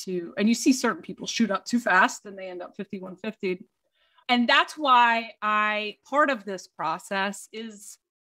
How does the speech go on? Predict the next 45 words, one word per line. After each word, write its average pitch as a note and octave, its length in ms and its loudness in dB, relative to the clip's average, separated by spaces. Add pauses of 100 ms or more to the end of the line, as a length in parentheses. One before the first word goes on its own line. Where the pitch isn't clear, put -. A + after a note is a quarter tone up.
(140)
is A#3 260 2
saying, F3+ 760 0 (240)
not A#3 300 6 (140)
spiritually A3+ 500 -4
bypassing F#3+ 800 0 (100)
to, F3+ 440 -16
"We're D4+ 180 2
all D4+ 260 6
one," C#4 560 4 (140)
you A3+ 140 -2
know, G3 200 -4
but G3 220 -4
rather A3 240 2
saying, F#3+ 280 -12 (220)
"Fuck, - 240 2 (760)
yeah, G#3+ 260 4
this G#3+ 220 -6
was A#3 160 -2
a - 40 -6
construct, A3 600 0
but F#3 100 -4
you G3 160 -6
got G#3 300 2
really G3 400 -2
hurt. B3 260 0 (160)
And G#3 140 0
I, G3 400 4 (260)
I G#3+ 180 4
benefited G#3 680 0
from F#3+ 180 -20
you G#3+ 140 -12
getting G3 260 -4
really F#3 240 -6
hurt G3 260 0
in G3+ 100 -8
this G3 160 -10
construct. G#3+ 480 2
So A#3 60 4
I'm A#3+ 80 6
gonna A#3 140 4
sit C#4 240 -2
here A#3 200 2
in F#3+ 80 -4
this G3 200 -10
moment," B3 420 4